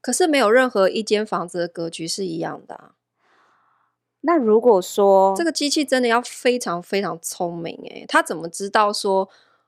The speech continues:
Speaker 1: 我的沙发摆这个位置是最舒服的？它，它需要有很多的数据去
Speaker 2: 对，如果数据够多，或许也可以做得出来这样。它可能可以去分析说，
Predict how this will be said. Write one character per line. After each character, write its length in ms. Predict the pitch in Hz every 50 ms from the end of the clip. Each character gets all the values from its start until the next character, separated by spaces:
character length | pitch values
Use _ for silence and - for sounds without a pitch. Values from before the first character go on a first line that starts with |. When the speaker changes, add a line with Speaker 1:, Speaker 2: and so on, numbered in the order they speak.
| _ _ _
Speaker 1:
我 180 | - - 202 190
的 400 | 180 185 185 185 180 175 170 180
沙 260 | 190 - - 208 214
发 220 | 220 - 226 214
摆 220 | 208 - 175 - -
这 100 | - 196
个 160 | 185 175 160
位 220 | 160 180 175 151
置 400 | 151 - - - - - - _ _ _
是 400 | - - - 190 180 165 156 - - _ _ _ _
最 160 | - - 208
舒 220 | 185 - - 180 170
服 240 | - - 165 - -
的？ 220 | - - - - - _ _ _ _ _ _ _ _ _ _ _ _ _ _ _ _ _ _ _ -
它， 160 | - 302 330
它 180 | 320 - - 285
需 140 | 294 - 294
要 100 | 285 262
有 80 | 214
很 240 | 208 - 190 160 151
多 180 | 151 175 170 170
的 200 | 170 165 156 156
数 280 | - - - 214 185
据 240 | 170 - - 185 160
去 160 | 147 - -
Speaker 2:
对， 380 | 220 208 185 170 147 - - - _ _ _ _ _
如 140 | - 226 311
果 160 | - 330 269
数 220 | 254 - - 302 269
据 120 | - 277
够 220 | 254 - 262 233
多， 180 | 220 - 208 202
或 200 | 208 220 247 226
许 240 | 214 - - 160 151
也 80 | 151
可 180 | 151 - 180 180
以 240 | 170 156 151 - _ _ _ _
做 160 | _ - 240 214
得 120 | - -
出 160 | - - 185
来 160 | 156 156 -
这 100 | - -
样。 100 | 160 - - 214
它 100 | 294 320
可 140 | - 269
能 100 | 240 208
可 140 | 202 214 247
以 20 | 226
去 140 | - 233
分 260 | 220 - 214 196 202 214
析 160 | 202 202 202
说， 240 | 208 - 214 208